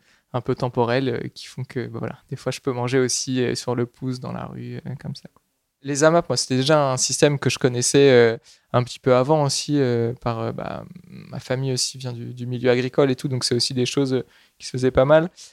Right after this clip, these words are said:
Donc l'amap, euh, <laughs> c'est un mouvement pour l'agriculture paysanne. Donc l'idée, c'est de, de soutenir un agriculteur en achetant en avance,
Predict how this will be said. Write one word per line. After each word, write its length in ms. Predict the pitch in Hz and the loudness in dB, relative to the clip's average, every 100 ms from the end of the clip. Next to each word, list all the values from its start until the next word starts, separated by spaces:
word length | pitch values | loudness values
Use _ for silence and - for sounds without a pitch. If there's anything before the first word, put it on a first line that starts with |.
| _ | _
Donc 180 | 127 - | -8 2
l'amap, 320 | 123 127 135 - | 2 4 0 -2
euh, 220 | - 53 | -6 -6
<laughs> 20 | - | -6
c'est 340 | - - - - - - | -4 -4 -6 -12 -6 0
un 100 | 131 | 0
mouvement 400 | 131 131 139 139 | 0 -2 -2 0
pour 180 | 135 | 2
l'agriculture 420 | 127 127 - - 131 | 2 2 -2 -8 -2
paysanne. 340 | 131 131 135 - - - _ | 2 2 2 -4 -18 -20 _
Donc 140 | 131 - | -8 -4
l'idée, 340 | 147 160 170 | 4 6 6
c'est 180 | - 131 | 4 2
de, 340 | 123 123 120 | 4 6 4
de 120 | 120 | 2
soutenir 440 | 120 - 131 151 147 | 0 -2 -2 -2 -2
un 140 | 127 | -2
agriculteur 760 | 135 131 123 127 - 165 - - | -2 -4 -6 -6 -2 0 -2 -6
en 40 | 127 | -6
achetant 360 | - - 151 - | -2 0 0 0
en 160 | 151 | 2
avance, 500 | 139 123 170 - - | 2 2 -2 -4 -8